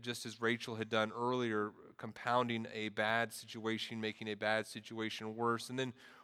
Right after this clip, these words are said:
we also, here in this section of the story, see something kind of strange happen. There's this incident with these, these mandrakes, this, this food that, uh, that is exchanged for things for which it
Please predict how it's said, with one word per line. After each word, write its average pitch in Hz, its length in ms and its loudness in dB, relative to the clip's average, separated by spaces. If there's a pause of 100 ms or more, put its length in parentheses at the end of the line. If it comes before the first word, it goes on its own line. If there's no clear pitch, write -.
we 143 100 6
also, 143 720 8
here 139 340 2
in 123 180 0
this 127 300 0
section 127 680 -2
of 117 400 2 (360)
the 120 60 -8
story, 135 460 4
see 147 240 -4
something 135 360 -2
kind 135 180 2
of 117 80 0
strange 139 600 2
happen. 117 380 2
There's 117 220 0
this 117 220 -10
incident 139 440 -4
with 113 180 -6
these, 107 320 -2 (320)
these 110 160 -4
mandrakes, 131 1040 4
this, 110 180 -10
this - 220 -14
food 147 500 2
that, 110 200 4 (360)
uh, 98 360 0 (1120)
that 104 260 -2 (100)
is 107 140 -12
exchanged 139 960 0
for - 140 -8
things 131 600 -2
for - 80 -10
which 120 200 -4
it 113 80 -6